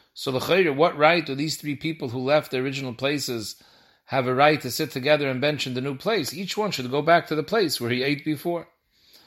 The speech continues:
So Mishabur brings down a teretz. We're talking about over here in a case when they were oiker mimkaimam b'shoigig. So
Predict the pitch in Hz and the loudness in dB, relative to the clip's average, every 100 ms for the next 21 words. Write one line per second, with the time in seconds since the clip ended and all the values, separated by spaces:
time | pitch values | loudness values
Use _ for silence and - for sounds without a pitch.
0 | _ _ _ _ - 143 135 190 208 196 | _ _ _ _ -8 -6 0 2 2 2
1 | 160 151 135 131 120 143 147 147 202 196 | 2 2 2 2 2 2 -4 -6 -4 -2
2 | 185 170 156 180 165 151 175 160 151 139 | 0 0 0 0 -2 -2 -2 -2 -2 -2
3 | 135 131 - 185 196 - 151 143 - _ | 0 0 2 0 0 0 2 2 -4 _
4 | _ _ 156 139 123 165 190 156 143 135 | _ _ -6 -4 2 2 2 0 -2 -4
5 | 131 - 143 127 85 - - _ _ _ | -2 2 4 4 2 -10 -20 _ _ _
6 | _ _ _ _ _ - 123 | _ _ _ _ _ -4 -4